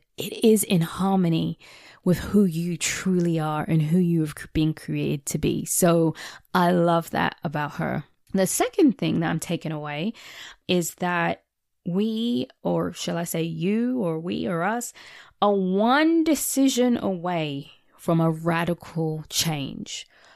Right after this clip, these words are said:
Just one decision away from a radical change. And it doesn't have to be this big thing that everybody sees, right? It could be a radical change within inside of you in your thinking. It d-,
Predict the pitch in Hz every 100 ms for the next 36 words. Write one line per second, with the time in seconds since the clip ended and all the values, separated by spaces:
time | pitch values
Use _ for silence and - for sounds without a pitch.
0 | _ - 254 - 185 - 190 202 208 214
1 | 220 202 - _ - 190 - - 170 151
2 | 143 147 - _ _ - 170 151 156 147
3 | 160 - - - - - 165 165 151 165
4 | 160 160 - 165 151 143 - - - 175
5 | 151 147 147 175 175 220 233 240 262 -
6 | 233 190 202 190 180 170 - - 196 185
7 | 160 - _ 214 214 - 202 196 180 -
8 | 180 185 185 165 170 170 - 202 185 165
9 | 156 156 165 160 175 190 - - - -
10 | 226 247 240 - 254 - 202 185 196 208
11 | 233 233 - 226 - 196 214 208 175 185
12 | 190 190 - - 170 196 196 165 160 151
13 | 143 - 185 185 180 165 - 196 - 160
14 | 151 151 - 214 - -